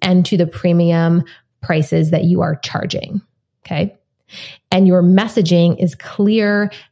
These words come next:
and concise. It speaks to the transformation of your premium service. And it speaks directly to the heart of your ideal client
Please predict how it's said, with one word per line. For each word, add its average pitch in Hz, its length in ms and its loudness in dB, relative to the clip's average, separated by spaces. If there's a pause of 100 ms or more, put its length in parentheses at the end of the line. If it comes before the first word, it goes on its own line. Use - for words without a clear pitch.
(100)
and 175 220 2
concise. 175 760 0 (300)
It 170 160 -4
speaks - 600 -4
to 190 100 0
the 165 80 2
transformation 170 1120 -2 (500)
of 180 260 2
your 165 440 2
premium 170 600 2
service. - 720 -8 (580)
And 180 140 2
it 143 80 -4
speaks - 480 -2
directly 165 500 2
to 165 480 2
the 165 100 2
heart 156 360 -2
of 160 140 -2
your 180 180 -2
ideal 147 260 0
client 180 640 -4